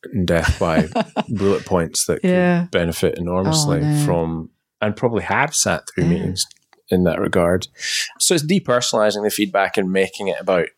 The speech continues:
Speaker 1: data
Speaker 2: Yeah, and,
Speaker 1: is really
Speaker 2: and
Speaker 1: the,
Speaker 2: getting the
Speaker 1: the take
Speaker 2: person
Speaker 1: home.
Speaker 2: to do it themselves as much as they can. They'll love it. People love to get that information themselves.
Speaker 1: All right, nice. I've got, like, a million other questions, but I am conscious,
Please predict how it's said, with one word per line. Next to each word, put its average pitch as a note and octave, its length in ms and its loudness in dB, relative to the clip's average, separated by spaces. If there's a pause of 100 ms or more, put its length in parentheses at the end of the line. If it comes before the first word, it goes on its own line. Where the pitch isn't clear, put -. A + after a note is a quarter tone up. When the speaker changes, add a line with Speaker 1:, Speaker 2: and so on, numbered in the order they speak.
(120)
Speaker 1:
data E2+ 480 0 (340)
Speaker 2:
Yeah, F#4 120 0 (260)
and, G#3 100 2
Speaker 1:
is E3+ 120 -2
really F#2+ 220 0
Speaker 2:
and E2+ 80 0
Speaker 1:
the, E2 320 -2
Speaker 2:
getting A3+ 360 0
the G#3 100 0
Speaker 1:
the - 40 -6
take - 200 -2
Speaker 2:
person A3+ 240 0
Speaker 1:
home. E3+ 80 0
Speaker 2:
to F3 100 -4
do F#3+ 160 0
it F3+ 100 -2
themselves F3+ 520 0
as D#3 120 -4
much - 260 -2
as E3+ 120 -4
they D#3 120 2
can. D3 440 -2 (800)
They'll F3+ 180 0
love A3 220 0
it. - 200 -2 (300)
People G3+ 280 -2
love G#3 340 0
to F3+ 80 -4
get - 320 -2 (100)
that C#3+ 180 -2
information C#3+ 540 0
themselves. C3+ 640 -2 (600)
Speaker 1:
All - 120 2
right, D#3 160 0
nice. F#2+ 160 0
I've F#2+ 140 0
got, C3+ 180 0
like, A#2 180 -2
a G#2 60 -6
million G#2 560 2
other F#2 180 2
questions, G2 640 0
but F#2+ 180 0
I F2+ 120 0
am F2+ 140 2
conscious, - 760 -2